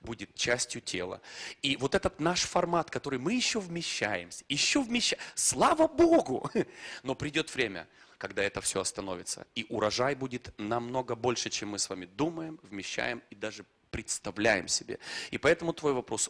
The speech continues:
очень-очень уникальный. Я так скажу, что сейчас это ещё актуально.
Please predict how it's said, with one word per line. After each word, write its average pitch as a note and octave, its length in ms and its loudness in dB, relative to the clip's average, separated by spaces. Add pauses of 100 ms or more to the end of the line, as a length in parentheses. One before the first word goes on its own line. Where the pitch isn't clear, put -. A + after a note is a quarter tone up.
очень-очень A#2+ 640 -2
уникальный. A2+ 540 -2 (300)
Я A#2+ 140 4
так A#2+ 160 2
скажу, A2+ 300 -2
что G#2 320 -2
сейчас - 640 4 (280)
это F3+ 340 6
ещё - 380 2
актуально. G#2 680 -2